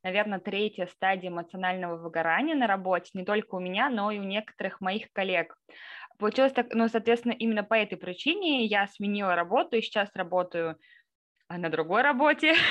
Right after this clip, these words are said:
<laughs> простите за тавтологию, в которой чувствую себя достаточно комфортно. Ам, ситуация была такая, что в связи... моя работа была связана с коронавирусом, и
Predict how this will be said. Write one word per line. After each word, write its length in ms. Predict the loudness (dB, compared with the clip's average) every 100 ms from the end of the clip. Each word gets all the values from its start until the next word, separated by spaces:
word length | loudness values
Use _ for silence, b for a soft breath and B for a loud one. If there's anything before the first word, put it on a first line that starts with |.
| 4
<laughs> 440 | 4 2 -2 -6 -4 -6 0
простите 440 | 0 0 -6 -6
за 80 | -4
тавтологию, 640 | -2 2 4 4 4 2 2 B B B _ _ _ _ _ _ _ -4
в 80 | -2
которой 280 | 0 2 2
чувствую 280 | 2 0 -2
себя 120 | -4
достаточно 480 | -6 -2 -4 -2 -4
комфортно. 600 | -4 -2 0 -2 -2 -8 -8 B B B B -4
Ам, 460 | 2 6 6 4 0 -6
ситуация 360 | 2 2 4
была 140 | 2 2
такая, 340 | 2 4 4
что 540 | 2 0 2 4 4 0
в 40 |
связи... 320 | -4 -8 -8 -8
моя 320 | 0 4 6
работа 340 | 6 4 0 0
была 200 | -2 -2
связана 680 | 0 2 2 0 0 0 0
с 280 | _ -2 0
коронавирусом, 840 | -2 -2 0 2 2 0 -2 -4
и 280 | -4 -4